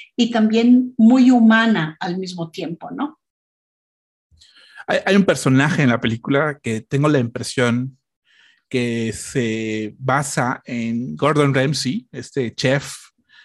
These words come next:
Speaker 2: británico que es muy conocido en la televisión por los reality shows que hizo y por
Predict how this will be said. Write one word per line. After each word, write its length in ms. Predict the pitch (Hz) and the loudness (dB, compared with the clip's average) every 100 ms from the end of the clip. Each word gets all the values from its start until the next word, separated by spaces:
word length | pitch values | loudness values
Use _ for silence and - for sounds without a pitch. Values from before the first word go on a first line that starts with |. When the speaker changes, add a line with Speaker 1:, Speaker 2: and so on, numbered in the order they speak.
| _ | _
Speaker 2:
británico 720 | - 131 135 135 143 127 131 131 | -4 -2 -2 0 -2 -2 -4 -4
que 180 | 123 | -6
es 120 | 110 127 | -6 -6
muy 100 | 127 | -4
conocido 420 | 127 117 127 123 | -4 -4 -4 -4
en 80 | 117 | -4
la 120 | 110 | -8
televisión 800 | 104 98 104 - 127 110 135 - _ _ | -10 -10 -10 -4 0 2 0 -6 _ _
por 200 | _ 117 | _ -2
los 140 | 110 117 | 0 2
reality 500 | 131 123 135 135 131 | 2 2 0 -2 -8
shows 400 | - 123 123 123 | -4 -4 -4 -6
que 120 | 117 | -8
hizo 400 | 117 120 - 127 | -8 -8 -8 -6
y 100 | 107 | -6
por 320 | - 107 107 | -8 -8 -8